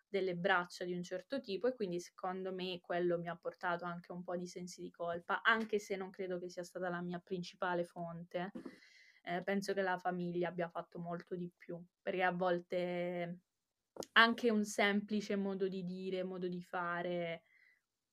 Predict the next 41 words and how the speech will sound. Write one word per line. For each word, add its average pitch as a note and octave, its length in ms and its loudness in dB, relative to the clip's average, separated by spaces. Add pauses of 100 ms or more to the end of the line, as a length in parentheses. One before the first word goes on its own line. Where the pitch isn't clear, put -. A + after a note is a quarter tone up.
(240)
può A#3+ 160 12
veramente G3+ 540 8
fare F#3 240 2
tanto F#3 320 -2
male F#3 240 0
secondo F#3 280 -6
me F#3 100 -6
da F#3 100 0
quel F#3 160 0
punto F3+ 280 -6
di F#3 120 -6
vista, F3+ 300 -2
quindi G#3+ 240 4
sì G3+ 140 2
avevo F3 500 2
sensi F3+ 420 -10
di F3+ 120 -4
colpa. E3+ 600 -6 (400)
Ehm, E3+ 680 -4
ho F3+ 120 -2
provato F3+ 460 2
diete F3+ 360 -4
drastiche, G#3 1120 2
c'è F#3+ 120 -14
stato F3 500 -4
un F3+ 120 -4
periodo F#3 320 0
della A3+ 240 -2
mia F3+ 180 -6
vita F3+ 280 -6
in E3+ 120 -6
cui F3+ 160 -8
ho F3 80 0
perso F3 400 -8
veramente F3 520 -8
tipo F3 420 -10 (240)
più G3+ 160 -2
di F3+ 120 -2
venti F3 360 -4
chili F3+ 540 -4
in F3 360 -2